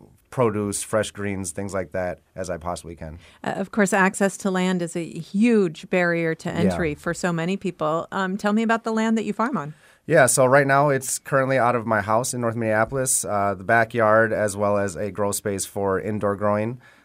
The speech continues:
Speaker 1: Um, and so that has been another challenge as well, just trying to get, uh, the city to lease vacant lots that have been vacant for five plus years, but, you know, they're kind of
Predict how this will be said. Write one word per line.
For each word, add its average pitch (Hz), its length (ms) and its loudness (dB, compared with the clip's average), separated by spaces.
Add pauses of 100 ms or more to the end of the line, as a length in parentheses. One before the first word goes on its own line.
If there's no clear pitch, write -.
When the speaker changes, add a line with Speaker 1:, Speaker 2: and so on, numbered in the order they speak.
(100)
Speaker 1:
Um, 95 560 0
and 104 180 -6
so 98 300 0
that 113 300 2
has 113 120 0
been 113 200 2
another 110 300 0
challenge 107 280 -2
as 98 100 -6
well, 98 220 -2
just 101 180 -6
trying 104 240 -4
to 104 80 -12
get, 98 320 -6 (680)
uh, 110 340 4
the 101 100 -4
city 135 360 2
to 117 240 0
lease 120 480 0
vacant 117 460 -2
lots 113 260 2
that 120 100 0
have 110 120 -2
been 104 140 0
vacant 107 380 -4
for 110 220 0
five 104 340 0
plus 107 260 -4
years, 107 300 -2
but, 110 240 -2
you 95 100 -8
know, 95 140 -4
they're 101 360 -4 (120)
kind 104 160 -6
of 101 160 -12